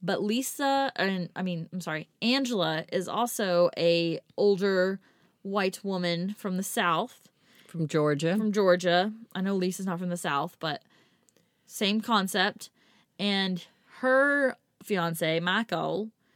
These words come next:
Speaker 1: and that's how she pronounces it, so that's why we're saying it. Not to make fun of you, Angela, we love you. But he's from Nigeria as well. And they've been on this long, epic love story of how is he going to get to the United States.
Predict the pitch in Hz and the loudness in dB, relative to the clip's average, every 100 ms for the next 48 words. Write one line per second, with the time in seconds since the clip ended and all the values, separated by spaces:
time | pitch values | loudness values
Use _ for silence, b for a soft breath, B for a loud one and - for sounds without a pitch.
0 | _ _ 190 180 180 175 175 165 165 151 | _ _ -8 -6 -6 -6 -6 -4 -4 -6
1 | - 127 - - 156 - 160 160 160 - | -8 -10 -8 -10 -10 -6 -4 -4 -8 -10
2 | 151 151 147 - 190 190 - 220 214 185 | -8 -8 -8 -6 -6 -6 -8 -8 -6 -6
3 | 175 180 170 165 165 170 185 185 170 160 | -4 -6 -6 -4 -4 -2 -2 -2 -2 -2
4 | 165 b b b b _ - 202 180 - | -6 b b b b _ -4 0 0 -2
5 | - 254 269 - 214 185 170 165 156 156 | -8 -4 -2 0 0 0 -2 -4 -4 -4
6 | - 156 165 190 220 143 - 185 220 262 | -6 -10 -6 0 2 2 -2 -4 -2 0
7 | 240 214 190 185 196 214 226 226 - 208 | 0 0 -2 -6 -4 -2 -2 -4 -4 -4
8 | 214 214 202 196 180 - 190 165 107 139 | -4 -2 -2 -2 -2 -4 -2 -2 -2 -6
9 | 165 B B B _ 190 190 175 170 165 | -8 B B B _ -2 2 2 2 -2
10 | - _ - - 202 202 208 202 196 185 | -10 _ -16 -6 -2 0 0 -2 -2 -2
11 | 180 175 175 175 - 185 170 156 151 - | -2 -2 0 0 0 -4 -2 -4 -8 -8
12 | - - - - | -10 -10 -12 -14